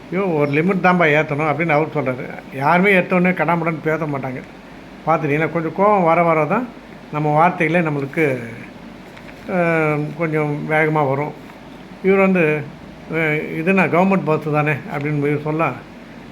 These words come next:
"ஏன் கவர்மெண்ட் பஸ்ஸுனா கூட என்னப்பா?" அப்படின்னு அவரும் சொல்றாரு. அதுக்கு என்ன வார்த்தையில சூடாயிட்டு, இவர் வந்து, "நீ கவர்மெண்ட் தானே உனக்கு சம்பளம் தருது, நீ என்ன ஏத்துறது?" அப்படின்னு என்னமோ சொல்றாரு. அதுக்கு அவர் வந்து கோவப்பட்டு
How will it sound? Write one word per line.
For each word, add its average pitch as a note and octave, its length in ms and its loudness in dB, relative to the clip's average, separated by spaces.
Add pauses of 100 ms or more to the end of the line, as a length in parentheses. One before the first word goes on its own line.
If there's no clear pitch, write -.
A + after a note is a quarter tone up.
"ஏன் F#3+ 240 -4
கவர்மெண்ட் F3 380 2
பஸ்ஸுனா F3 320 2
கூட F3 140 2
என்னப்பா?" D#3+ 340 2
அப்படின்னு F3+ 140 0
அவரும் E3+ 340 2
சொல்றாரு. C#3 320 -2
அதுக்கு F3 320 -2
என்ன E3+ 160 2
வார்த்தையில D3+ 640 0
சூடாயிட்டு, D3 580 -2 (920)
இவர் E3+ 160 2
வந்து, F3 440 2 (560)
"நீ D3 100 -2
கவர்மெண்ட் F3+ 440 2
தானே F#3+ 160 2
உனக்கு E3+ 220 2
சம்பளம் E3 340 -2
தருது, C#3 200 -2
நீ E3 120 -2
என்ன F#3 240 0
ஏத்துறது?" C#3+ 540 0
அப்படின்னு D3+ 160 -2
என்னமோ D3+ 260 -2
சொல்றாரு. C#3+ 280 -2
அதுக்கு E3 280 -2
அவர் D#3+ 160 4
வந்து D#3 320 -2
கோவப்பட்டு D3 440 -2